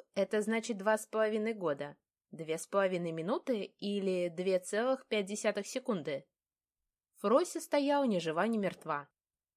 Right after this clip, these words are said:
Даже несмотря на то, что стало темновато и солнышко все хуже пробивалось через густые ветки деревьев, ее лицо приобрело до того бледный оттенок,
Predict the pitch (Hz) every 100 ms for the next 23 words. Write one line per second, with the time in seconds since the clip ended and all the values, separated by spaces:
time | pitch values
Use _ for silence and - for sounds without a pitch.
0 | _ - 170 196 247 226 208 202 190 220
1 | 226 202 233 233 196 - 214 196 - 175
2 | 160 202 311 226 - 214 254 226 - 180
3 | 170 - 220 185 - 156 160 170 180 -
4 | 160 151 151 156 - 175 156 151 165 -
5 | 139 139 196 254 226 220 _ _ _ -
6 | 165 190 220 285 320 - 302 294 254 220
7 | 240 240 208 185 170 277 220 165 147 151
8 | 151 - 147 147 -